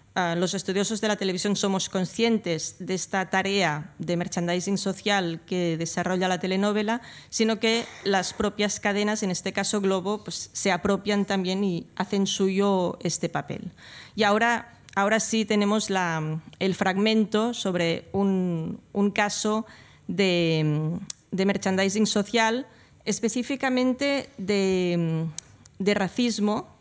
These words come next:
En la, en la trama, pues, ha, ha habido un, un problema relacionado con, con racismo, entonces, ah, ahora veremos cómo lo resuelven los distintos personajes.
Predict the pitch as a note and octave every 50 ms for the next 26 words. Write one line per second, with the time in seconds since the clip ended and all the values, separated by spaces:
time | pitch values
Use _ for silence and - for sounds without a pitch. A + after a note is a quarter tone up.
0 | _ - - - - - - - - - - - - - - - - - - _
1 | _ _ - - _ - _ - - - _ - - - _ - - - - _
2 | - A3 A3 G#3+ G#3 G#3 G3+ G3 F#3+ F#3+ F#3 F3+ F3 E3+ E3 E3 E3 E3+ E3 -
3 | - - - - - - - _ - _ - - - - - - - - - -
4 | - - - A3 G#3 A3 A3 G#3+ A3+ A3 A3 A#3 A#3+ A#3+ A#3 A3+ G3 - - -
5 | - - F#3+ F#3 - - - G#3 G3+ A3+ G#3+ G#3+ G#3 G#3 G#3 G3+ G3+ G3 G3 -
6 | - G#3 G3 - G3+ G#3+ G#3 G3+ G#3 G#3 G3+ G3+ G3 F#3+ F#3+ F#3 F#3 F#3 F3+ -
7 | G3 F#3 F#3+ F#3+ F#3+ F3+ F#3 E3+ - - F#3+ F#3 F3+ F3 E3+ E3 D#3+ D#3+ D#3 D#3
8 | D#3+ D#3+ D#3+ - - - - - - F#3+ F#3 F3+ F#3+ F#3+ F#3+ - A#3+ A#3 A3 G#3+
9 | A3 A#3 A#3+ G#3+ - G3+ - G#3+ G3+ - - - - - G3 F3 E3+ E3+ - F#3+
10 | F#3+ G3 G3+ G3 G3+ G3 G3 G3 G#3+ G#3+ - - - G3+ G3+ G3+ G#3 G#3 G3+ G3
11 | - - G3 F#3+ F#3 F3 G#3 G#3 G3+ F#3 E3+ - F3+ D#3+ - E3+ E3+ F#3 F3+ -
12 | - F#3 F3+ - - E3 D#3 D3+ - - - - - - - -